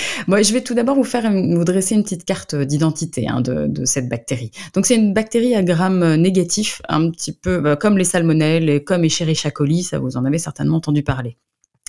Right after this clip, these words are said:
Et pourquoi on l'appelle comme ça ? Pour, parce qu'elle a une structure hélicoïdale, d'où son nom de hélicobactère. Voilà.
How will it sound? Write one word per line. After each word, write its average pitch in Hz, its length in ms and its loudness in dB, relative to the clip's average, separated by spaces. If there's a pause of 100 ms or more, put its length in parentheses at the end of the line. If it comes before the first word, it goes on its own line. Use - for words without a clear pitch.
(160)
Et 208 160 4
pourquoi 208 260 0
on - 20 2
l'appelle 147 260 0
comme 135 140 -4
ça ? 160 260 0 (460)
Pour, 165 160 2
parce 165 180 -2
qu'elle 196 180 0
a 185 40 2
une 165 100 4
structure - 540 -2 (120)
hélicoïdale, 180 1080 2
d'où 170 200 4
son 131 220 0
nom 143 220 4
de 135 240 0
hélicobactère. 170 1200 0
Voilà. - 180 -10